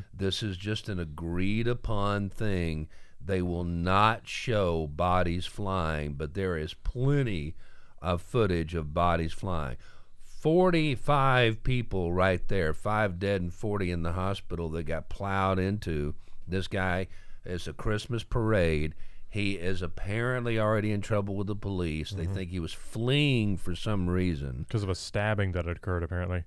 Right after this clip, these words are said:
Speaker 1: And so just a nasty, nasty mess.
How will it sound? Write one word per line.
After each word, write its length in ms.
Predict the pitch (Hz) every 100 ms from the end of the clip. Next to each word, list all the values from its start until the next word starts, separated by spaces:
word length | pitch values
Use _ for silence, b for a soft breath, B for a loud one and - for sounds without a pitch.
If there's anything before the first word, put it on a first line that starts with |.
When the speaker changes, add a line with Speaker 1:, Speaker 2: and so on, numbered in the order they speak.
| -
Speaker 1:
And 640 | 82 90 90 92 92 90
so 540 | - 95 87 90 87 87
just 220 | 90 87
a 80 | 82
nasty, 760 | 85 87 98 107 113 107 92
nasty 420 | 80 82 85 - 80
mess. 300 | 80 82